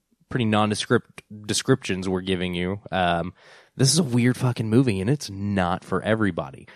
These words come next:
But I enjoyed it. Uh, there are some really interesting things going on here, uh, really interesting political and societal critiques. Uh, but if, if you can get past the completely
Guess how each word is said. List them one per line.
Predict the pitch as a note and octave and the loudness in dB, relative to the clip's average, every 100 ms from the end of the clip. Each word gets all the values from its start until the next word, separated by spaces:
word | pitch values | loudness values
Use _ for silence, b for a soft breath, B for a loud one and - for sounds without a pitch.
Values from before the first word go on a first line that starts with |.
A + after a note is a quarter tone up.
| B B B - | B B B -14
But | A2+ C3 | 4 4
I | D#3 C#4+ | 4 0
enjoyed | C#4 A#3 B3+ A2+ | -2 0 0 0
it. | - - | -4 -6
Uh, | G2+ G2+ | -4 -2
there | A2+ | -2
are | |
some | A2+ A#2+ | -2 0
really | E3+ F#3+ | 4 6
interesting | F3 D#3 D#3 D3+ | 4 0 -2 -2
things | D3+ D3 C3 A#2 - | 0 0 -2 -4 -6
going | A#2 A2 A2+ | 0 2 2
on | C3 C3 | 2 2
here, | A#2+ B2+ B2 G2+ | 2 -2 -2 -2
uh, | - E2+ D#2+ | -4 -6 -6
really | - G2+ F#2+ F#2 E2+ | -4 -2 0 0 -2
interesting | F#2+ - - F#2+ E2 C#2 - | -6 -10 -8 -8 -8 -14 -18
political | - G#2+ A2+ G#2+ A2 G2+ F#2 | -6 0 0 0 0 0 0
and | F2+ | -4
societal | F2+ - G2 F#2+ F#2 - | -8 -4 -2 -2 -2 -6
critiques. | - D#2 - G#2+ G2 - - b _ - | -10 -10 -6 -4 -4 -8 -12 b _ -6
Uh, | G#2+ G2+ | -4 -4
but | F#2+ A#2 | -2 0
if, | A2+ - | 0 -2
if | - A2 | -4 0
you | D#3+ | 0
can | D#3 C3 | 0 2
get | C#3+ - | 2 2
past | C3+ C3 - - _ _ _ _ | 2 2 -2 -14 _ _ _ _
the | G2+ G#2 G#2+ G2 | -14 -4 -2 -2
completely | A2+ G2+ A#2+ G#2 G#2+ F2+ | -4 0 0 2 -2 -4